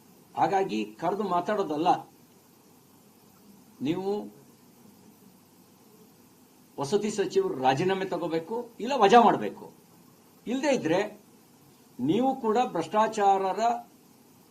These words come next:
ಪಾತ್ರಧಾರಿ ಮತ್ತು ಸೂತ್ರಧಾರಿ ಎಲ್ಲ ನೀವೇ ಆಗಿದ್ದೀರಿ ಅನ್ನುವಂಥ ಅನುಮಾನ ರಾಜ್ಯದ ಜನರಿಗೆ ಬರುತ್ತೆ. ಹಾಗಾಗಿ ಮಾತಾಡೋದನ್ನ ಬಿಡಿ, ಭ್ರಷ್ಟಾಚಾರಿಗಳನ್ನ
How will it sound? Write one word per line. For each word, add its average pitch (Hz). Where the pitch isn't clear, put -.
ಪಾತ್ರಧಾರಿ 208
ಮತ್ತು 220
ಸೂತ್ರಧಾರಿ 196
ಎಲ್ಲ 202
ನೀವೇ 208
ಆಗಿದ್ದೀರಿ 185
ಅನ್ನುವಂಥ 165
ಅನುಮಾನ 202
ರಾಜ್ಯದ 165
ಜನರಿಗೆ 147
ಬರುತ್ತೆ. 131
ಹಾಗಾಗಿ 180
ಮಾತಾಡೋದನ್ನ 180
ಬಿಡಿ, 156
ಭ್ರಷ್ಟಾಚಾರಿಗಳನ್ನ 208